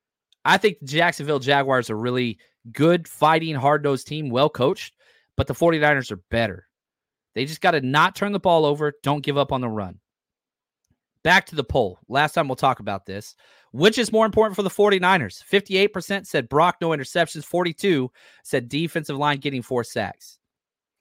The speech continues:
I gotta set it up. I think both happen. I think both happen. Niners gonna win this game. I am betting it. I think they cover the spread. It's gonna be close,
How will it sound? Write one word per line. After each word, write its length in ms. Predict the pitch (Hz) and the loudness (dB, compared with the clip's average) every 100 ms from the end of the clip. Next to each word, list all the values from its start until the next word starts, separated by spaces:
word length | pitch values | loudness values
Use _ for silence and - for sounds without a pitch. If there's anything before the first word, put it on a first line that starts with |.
| _ _ _ | _ _ _
I 40 | - | 0
gotta 360 | 156 139 107 95 _ _ _ _ _ _ | 2 4 0 -6 _ _ _ _ _ _
set 340 | - - 147 | -8 0 2
it 100 | 113 | 2
up. 300 | 120 120 98 _ _ _ _ | 2 0 -2 _ _ _ _
I 60 | - | -10
think 200 | 143 139 | -8 -2
both 180 | 139 | -2
happen. 400 | 123 123 143 87 - _ _ _ _ _ | -2 -2 -4 -6 -18 _ _ _ _ _
I 60 | 113 | -6
think 240 | 156 117 _ | -6 -6 _
both 320 | - 127 147 - - | -4 0 0 -2 -14
happen. 440 | - 131 - 90 _ _ _ _ _ _ - | -2 -2 -2 -10 _ _ _ _ _ _ -2
Niners 240 | 135 196 | 0 2
gonna 160 | 180 180 | 0 0
win 160 | 160 156 | 0 -2
this 180 | 147 | -4
game. 300 | - 135 127 123 _ | -2 -4 -4 -10 _
I 160 | - 123 | -6 -2
am 300 | 120 104 110 | -2 -2 -4
betting 320 | 156 170 165 | 2 2 2
it. 180 | 170 165 _ _ _ | 0 -2 _ _ _
I 200 | - 104 | -6 -4
think 180 | - 131 | -2 -2
they 80 | 113 | -2
cover 300 | - 170 170 | 0 0 0
the 80 | 143 | -6
spread. 420 | - 156 151 143 | -6 2 4 2
It's 80 | 131 | 0
gonna 160 | 143 | -6
be 100 | 131 | -6
close, 520 | 123 175 160 135 - | -4 2 4 2 -2